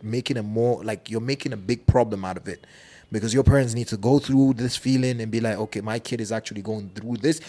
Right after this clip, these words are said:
when he's not. When he just wanted attention.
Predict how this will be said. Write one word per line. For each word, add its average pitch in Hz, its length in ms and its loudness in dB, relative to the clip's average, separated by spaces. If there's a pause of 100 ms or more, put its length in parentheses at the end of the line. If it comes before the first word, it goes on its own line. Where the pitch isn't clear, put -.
(160)
when 120 160 0
he's 107 240 -2
not. 107 240 0 (880)
When 120 140 0
he 123 60 0
just 117 220 0
wanted 117 240 0
attention. 98 560 -4